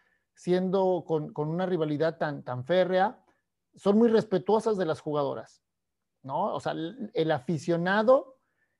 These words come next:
es respetuoso con, con la jugadora. Eh, no te hablo de repente de, de, de estos que en el anonimato van y las insultan y demás, pero realmente los aficionados al fútbol y los aficionados a los equipos son respetuosos con, con, con ustedes, ¿no? Como futbolistas.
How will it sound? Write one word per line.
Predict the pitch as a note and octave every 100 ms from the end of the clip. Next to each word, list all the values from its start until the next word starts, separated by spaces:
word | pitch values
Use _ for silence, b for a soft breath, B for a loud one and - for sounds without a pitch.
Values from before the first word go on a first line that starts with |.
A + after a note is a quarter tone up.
| _ -
es | E3+ F3+
respetuoso | A3+ A3 F3 E3 F3+ G3 G#3 A3
con, | G3+ F3+ D#3+
con | - D3 C#3+
la | C#3
jugadora. | - D3+ D3+ D3+ F3+ G#3 A#3+ - _ _ _ _ _
Eh, | F3 D3+ - -
no | E3+ A#3 G#3
te |
hablo | E3 D#3+ D#3
de |
repente | D3 C#3+ E3 D#3
de, | C#3+ D3
de, | D3 C#3
de | D3
estos | D#3+ F3 C3+ -
que | D3+
en | C#3+
el | C#3
anonimato | C3 C#3 C#3 D3 D#3 D#3
van | C#3+ D#3 D3+
y |
las | C#3 -
insultan | C#3+ C3 D3+ D3+ C#3+
y |
demás, | D#3+ F#3+ - b b -
pero | D#3 D#3+
realmente | D3+ G3+ A3+ A3
los | A3+ G3+
aficionados | D3 D#3 B2+ D3+ E3 G#3+ G#3+
al | D#3+
fútbol | D3 D3+ D#3+ D#3+
y | C#3
los | C3 C3+
aficionados | B2+ D#3+ F3+ G3+
a |
los | E3+
equipos | D3 E3 G#3
son | F#3 F3+
respetuosos | E3+ D#3 - G#3+ - D#3
con, | - D3 -
con, | C#3 B2+
con | - C#3+
ustedes, | C3 D#3+ D3+ B2
¿no? | D3 G#3
Como | F3+ C#3
futbolistas. | C#3+ C3+ C3+ B2+ - -